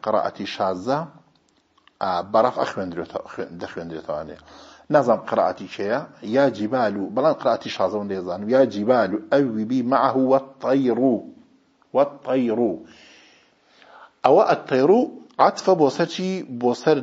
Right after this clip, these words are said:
لەفزی یا جیبالو. بۆ سەر لەفزی جیبالو. جیبالو کە لێدا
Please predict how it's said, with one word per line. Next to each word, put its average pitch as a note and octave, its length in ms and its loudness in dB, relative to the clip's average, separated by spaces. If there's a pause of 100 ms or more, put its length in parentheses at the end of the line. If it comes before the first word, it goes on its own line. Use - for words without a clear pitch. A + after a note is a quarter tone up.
لەفزی D#3+ 360 4
یا B2 60 6 (100)
جیبالو. F2 420 -4 (600)
بۆ B2 140 -4
سەر D3+ 140 2
لەفزی A2+ 280 0
جیبالو. D#2 420 -12 (220)
جیبالو A#2 480 -2
کە A2+ 140 -4
لێدا B2 240 0